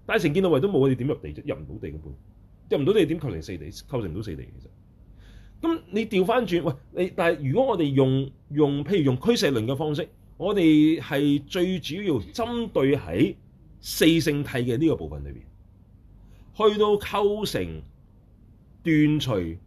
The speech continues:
我哋一啲見惑先。噉你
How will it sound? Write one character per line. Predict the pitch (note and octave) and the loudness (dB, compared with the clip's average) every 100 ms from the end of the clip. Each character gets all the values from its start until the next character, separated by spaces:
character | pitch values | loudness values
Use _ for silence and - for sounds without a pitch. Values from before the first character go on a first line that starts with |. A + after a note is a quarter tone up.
| - | -14
我 | B2 D3+ | -4 -2
哋 | |
一 | A2+ D3+ | 2 0
啲 | F#3+ E3+ - | -2 -12 -10
見 | A#2+ G#2+ | -8 -6
惑 | G#2+ - | -8 -10
先。 | - C#3+ D2 - - - - - - - - - - _ - - | -12 -12 -12 -18 -20 -20 -20 -20 -20 -20 -20 -20 -20 _ -20 -4
噉 | - D4 | 2 2
你 | B3+ G#3 | 2 -2